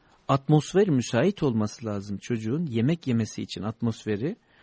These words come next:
uyku uyuyabilmesi için atmosferi müsait olması lazım. Yani çocuk biraz önce güldü, kahkaha attı. İşte, e, evin içerisinde eğlence var idi. Birdenbire elektrikler kesilmiş gibi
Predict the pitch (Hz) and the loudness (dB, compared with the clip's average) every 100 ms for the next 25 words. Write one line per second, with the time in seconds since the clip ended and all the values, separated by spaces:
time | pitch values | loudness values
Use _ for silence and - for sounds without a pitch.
0 | - _ 156 151 - - 226 190 147 131 | -20 _ 0 0 -2 -6 -4 0 0 0
1 | 123 120 117 - 185 - 110 127 123 135 | 0 2 0 -2 -6 -6 -4 -4 -2 -2
2 | 127 - 123 147 269 - _ - 120 - | -2 -4 -2 -2 -4 -12 _ -10 -8 -4
3 | 117 196 135 107 104 - 98 95 90 76 | -2 -2 -2 -2 -2 -6 -6 -6 -6 -12
4 | 71 - _ _ _ _ _ _ _ _ | -16 -18 _ _ _ _ _ _ _ _
5 | _ _ _ 135 135 131 - 156 143 170 | _ _ _ 0 2 0 0 0 0 -4
6 | - 170 190 151 143 127 117 135 170 139 | 2 4 4 4 2 2 0 2 2 2
7 | 156 - 135 139 - 165 170 123 - 160 | -2 2 0 0 2 4 4 2 0 -2
8 | 185 - _ - _ 151 - 156 139 120 | -2 -4 _ -20 _ -6 -2 2 2 0
9 | 120 147 - 156 156 180 - 160 143 147 | -4 -10 0 2 4 2 4 4 4 2
10 | 135 123 - 160 160 175 165 185 185 185 | 4 2 2 2 4 4 4 4 6 4
11 | 170 185 185 214 247 - _ - _ - | 2 -2 4 4 2 -6 _ -20 _ -14
12 | - 147 226 185 170 147 135 117 101 - | -8 4 6 8 6 8 6 6 2 -4
13 | - _ - 175 180 - 143 135 143 131 | -16 _ 2 6 6 4 0 4 4 4
14 | 160 143 147 151 - 131 113 113 | 0 0 0 0 0 -2 0 0